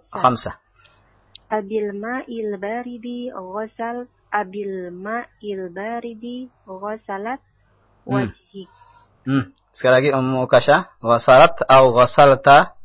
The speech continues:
Speaker 1: Ghasalta.
Speaker 2: Nah.
Speaker 1: Bil ma'il baridi ghasalta waj-, waj-,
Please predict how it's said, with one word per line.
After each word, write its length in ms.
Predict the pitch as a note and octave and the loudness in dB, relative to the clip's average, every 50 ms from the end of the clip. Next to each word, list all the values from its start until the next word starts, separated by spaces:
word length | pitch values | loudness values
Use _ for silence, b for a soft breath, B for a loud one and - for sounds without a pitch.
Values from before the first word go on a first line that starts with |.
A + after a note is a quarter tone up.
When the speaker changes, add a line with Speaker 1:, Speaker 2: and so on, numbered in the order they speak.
| - - - | -18 -16 -16
Speaker 1:
Ghasalta. 800 | G3+ F3+ F3+ F3+ - - F#3 F3+ F3+ F3 - - F3 E3 E3+ _ _ _ _ | -16 -16 -16 -16 -16 -16 -16 -18 -18 -18 -18 -18 -20 -20 -20 _ _ _ _
Speaker 2:
Nah. 240 | B3+ C4 A3+ F3+ - _ G#3+ G#3 | -4 -4 -4 -4 -8 _ -20 -20
Speaker 1:
Bil 320 | G3 G3 A3+ A3 G#3 G3 | -12 -6 -6 -4 -4 -6
ma'il 560 | F#3 F#3+ G#3 A3+ A#3 - - G#3+ G#3+ G3 F#3+ F#3 | -8 -8 -10 -10 -10 -12 -12 -12 -12 -10 -12 -10
baridi 720 | F3 G3 G3+ G#3+ A3+ A#3 _ _ A#3 A3 B3 B3+ B3+ B3 B3 | -10 -8 -8 -8 -10 -12 _ _ _ _ -14 -12 -10 -10 -10
ghasalta 1120 | A3+ G3+ F#3 F#3+ F#3 F3+ _ - A3 A#3 B3 B3+ A#3+ - _ A#3 A3 A3 A3 A3 A3+ A3 _ _ _ _ | -10 -10 -10 -10 -12 -12 _ -10 -10 -8 -8 -10 -12 -12 _ -10 -8 -8 -8 -10 -12 -16 _ _ _ _
waj-, 720 | G#3+ G#3 G3 G3+ G#3 G3+ G3 F3 F3 _ G3 - - - _ _ _ _ _ _ _ _ _ _ _ _ _ _ _ | _ -12 -10 -8 -8 -8 -10 -12 _ _ -16 -16 -16 -20 _ _ _ _ _ _ _ _ _ _ _ _ _ _ _
waj-, 380 | _ G3+ G3+ F#3+ _ - - | _ -14 -14 -14 _ -20 -20